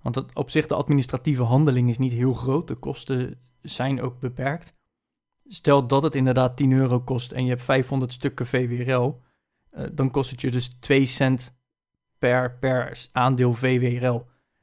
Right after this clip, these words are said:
Nou, eh, moet je eens bedenken hoe groot de v-, volatiliteit is op dit moment van V W R L.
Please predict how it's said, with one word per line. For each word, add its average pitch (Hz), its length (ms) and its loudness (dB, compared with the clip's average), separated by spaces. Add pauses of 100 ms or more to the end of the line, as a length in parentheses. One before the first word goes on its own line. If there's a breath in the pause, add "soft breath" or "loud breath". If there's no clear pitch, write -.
Nou, 123 320 2
eh, - 160 -4 (120)
moet 139 220 0
je 143 80 -4
eens 123 80 -12
bedenken 135 420 2
hoe 131 280 2
groot 139 280 0
de 127 80 -4
v-, 117 80 -8 (100)
volatiliteit 131 1160 0
is 127 120 -8
op 127 100 -10
dit 135 160 -2
moment 131 420 2
van 147 320 0
V 139 220 4
W 135 220 4
R 131 40 4
L. 170 220 0